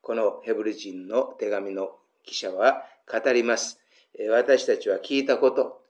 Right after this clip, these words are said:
それは何か？イエス・キリストの福音のことであるわけです。私たちの罪のために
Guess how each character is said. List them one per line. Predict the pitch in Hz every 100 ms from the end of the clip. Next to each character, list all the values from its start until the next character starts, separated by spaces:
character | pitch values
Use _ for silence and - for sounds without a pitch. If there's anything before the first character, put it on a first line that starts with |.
| _ -
そ | -
れ | 139
は | 127
何 | 120 165 151
か？ | - - _ _ _ _ 135
イ |
エ | 131
ス・ | 123 -
キ |
リ | 110
ス | 104
ト | - 101
の | 127 139 - -
福 | - - 147
音 | 143 135
の | 123
こ | 135
と | 135
で | 113 101
あ |
る | 131 123
わ | 98
け | 104
で | 85
す。 | - - _ _ _ -
私 | 113 117 110
た | 110
ち | 92 104
の | 98
罪 | - 117
の | 101 95
た | 101
め | 127
に | 123 104